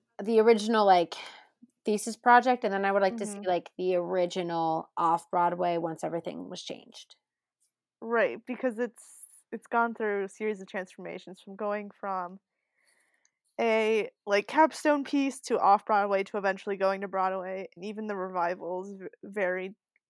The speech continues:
Speaker 2: from
Speaker 1: Yes.
Speaker 2: revival to revival.
Speaker 1: And I would love to see, based on pictures that I saw from the, um, Toronto cast, I think they keep, like, all the themes and everything the same as
Speaker 2: Right.
Speaker 1: what's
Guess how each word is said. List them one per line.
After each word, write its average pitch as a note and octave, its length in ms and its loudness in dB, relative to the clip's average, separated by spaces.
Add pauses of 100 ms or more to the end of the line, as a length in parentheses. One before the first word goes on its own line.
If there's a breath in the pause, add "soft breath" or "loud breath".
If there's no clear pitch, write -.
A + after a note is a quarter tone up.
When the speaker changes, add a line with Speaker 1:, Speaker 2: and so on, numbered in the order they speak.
(140)
Speaker 2:
from G3+ 420 -10 (580)
Speaker 1:
Yes. G3 220 -6
Speaker 2:
revival G3 460 -4
to G#3 80 -12
revival. A3 520 -12 (920)
Speaker 1:
And A3 100 -4
I A#3 80 2
would A3 140 -2
love G#3+ 180 6
to C4 100 -6
see, G#3 640 -6 (1000)
based A#3+ 260 2
on A#3+ 120 0
pictures A3+ 320 -10
that G#3+ 80 -4
I G3 80 0
saw F#3+ 200 2
from F#3 160 -6
the, F3 240 -8 (120)
um, E3+ 560 -6
Toronto F#3 500 -4
cast, G#3 600 2 (340 soft breath)
I F#3+ 100 -4
think G3 220 -8
they F#3 160 -4
keep, G3 260 -6
like, F#3+ 180 -4
all F#3 120 2
the F#3+ 100 -6
themes F3+ 480 -10
and F3 100 -6
everything F3 760 -10 (120)
the F#3 80 -14
same E3+ 580 -12 (520)
as F#3+ 80 -2
Speaker 2:
Right. F3+ 140 -6
Speaker 1:
what's F#3 120 -8